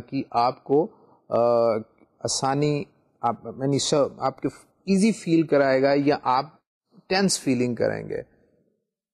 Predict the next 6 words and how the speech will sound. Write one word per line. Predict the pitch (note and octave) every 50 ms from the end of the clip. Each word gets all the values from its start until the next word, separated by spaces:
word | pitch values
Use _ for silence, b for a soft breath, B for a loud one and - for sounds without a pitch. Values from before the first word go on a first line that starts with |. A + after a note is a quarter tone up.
| _ - A#2+ A#2 A#2
جیسے | A#2+ C3+ C3+ - - D3 C3+ A#2+ - - - _ _ _ _ _ _ _
کسی | - - C3+ C3 A#2 C#3 C3+ -
آفس، | - C3+ B2+ - - D3+ D3 C#3 - - -
آ، | C3 B2+ B2 B2
کسی | B2 - C3+ A#2+ - C3
بینک | A#2+ A2 A#2+ A#2+ B2+ C3+ C#3